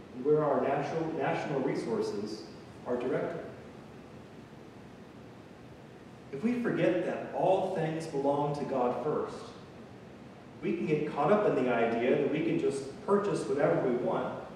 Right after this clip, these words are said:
just because we want to. That's the mentality of a consumer, rather than one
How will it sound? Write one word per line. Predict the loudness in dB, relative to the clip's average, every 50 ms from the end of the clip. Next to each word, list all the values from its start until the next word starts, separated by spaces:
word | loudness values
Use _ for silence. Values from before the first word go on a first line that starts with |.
| -14 -4 -2
just | -2 -2 0 -4
because | -2 2 2 2 2
we | 2 2
want | 2 2 0 0 -2 -4 -6
to. | -6 -8 -8 -10 -12 -12 -14 -16 -16 -16 -16 -16 -16 -16 -18 -18 -16 -16 -16 -16 -18 -18 -18 -18 -18 -18 -18 -18 -18 -18 -18 -18 -18 -18 -18 -18 -18 -14 -6
That's | -2 -2 0 0 0
the | 0 0
mentality | 0 0 0 0 2 2 2 2 4 4
of | 4 4
a | 2 0 0
consumer, | -2 -4 -6 -4 -4 -2 -2 -2 -2 -4 -6 -8 -10 -14 -14 -16 -16 -16 -16 -18 -18 -18 -18 -18 -16 -18 -18 -18 -18 -12 -4
rather | 0 2 4 4 4
than | 4 4 2 2 2
one | 2 2 2 2 0 -2